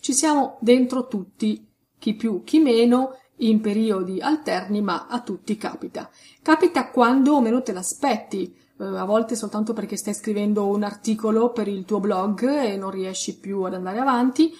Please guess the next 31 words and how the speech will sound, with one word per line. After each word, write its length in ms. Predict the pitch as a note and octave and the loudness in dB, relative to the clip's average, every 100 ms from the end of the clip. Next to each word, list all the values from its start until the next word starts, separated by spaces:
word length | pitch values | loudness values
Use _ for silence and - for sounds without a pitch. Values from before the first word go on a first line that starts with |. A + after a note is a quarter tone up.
| - | -14
oppure 420 | - G#3+ A3+ A3 G3+ | -8 -4 2 2 0
quando 220 | G#3+ G3 | -4 -4
stai 180 | - G3 | -8 -8
scrivendo 580 | - G#3+ G#3+ G3 F#3 | -4 -2 -2 -2 -2
il 480 | G3 G3+ F#3+ F#3 F3+ F3+ | -2 -2 -2 -4 -4 -2
più 120 | A3+ | 2
grande 340 | A3+ A#3 G#3+ | 4 4 0
romanzo 360 | G3 G#3+ A3+ G3+ | 0 0 0 0
della 180 | G#3 A3 | -2 -2
tua 140 | D#4+ | 0
vita, 380 | A#3+ F#3+ A#3 D4 - _ | -2 -2 -2 -4 -8 _
capita, 520 | - F3 F3 E3+ E3+ - | -6 -4 -6 -8 -10 -10
punto. 520 | - F#3+ E3 F3+ E3+ _ _ _ _ - | -4 -4 -4 -10 -10 _ _ _ _ -6
A 60 | |
volte 300 | F#3+ G#3 G#3 | -2 -2 -2
non 140 | G3 F#3+ | -6 -6
si 100 | G#3+ | -4
sa 160 | B3 | -2
il 80 | A#3+ | 0
perché, 580 | E4 F4 - G4+ A#3+ - | 0 0 0 -2 -4 -6
però 320 | - D4 - - | -2 0 -2 -8
capita. 520 | - - - - - _ _ _ _ | -12 -10 -12 -14 -20 _ _ _ _
Io 200 | D#4+ F#4 | 8 8
posso 280 | D#4 D#4 E4 | 6 4 6
dirti 680 | C#4 C#4+ C#4+ E4 F4 - - | 6 4 6 6 6 2 -6
quali 240 | B3+ C#4 | 2 2
sono 520 | - B3+ C4+ C#4+ C#4+ | 2 0 2 2 2
delle 560 | G#3+ A#3+ B3+ A#3 G#3 G3+ | 2 2 4 2 0 -2
situazioni 880 | - B3 D4 - - B3 C#4 C#4+ C#4 | -2 -2 -2 -4 0 2 2 0 0
che 300 | A#3+ A#3+ A#3+ | 2 2 2
possono 1040 | - B3 B3 - C#4 C4 C#4 C4+ C4+ - | 0 0 0 -2 0 2 4 2 0 -16